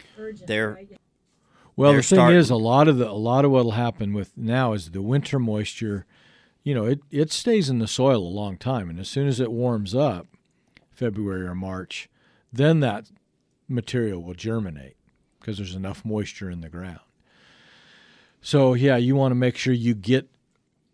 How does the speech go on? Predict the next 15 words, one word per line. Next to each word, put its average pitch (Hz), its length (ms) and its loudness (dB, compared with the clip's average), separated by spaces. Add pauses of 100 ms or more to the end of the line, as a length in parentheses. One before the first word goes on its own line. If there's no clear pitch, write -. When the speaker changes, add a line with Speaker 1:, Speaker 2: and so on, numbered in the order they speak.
(480)
Speaker 2:
pre-emergent 123 640 0
applied 113 560 -6
before 127 480 -4
we 120 140 0
start 113 340 -6
to 104 100 -10
warm, 104 480 -6
get 113 160 -8
soil 117 340 -4
temperatures 92 560 -12
warmed 90 440 -12
up 87 260 -14
to - 120 -14
where 92 240 -8
that, 92 280 -12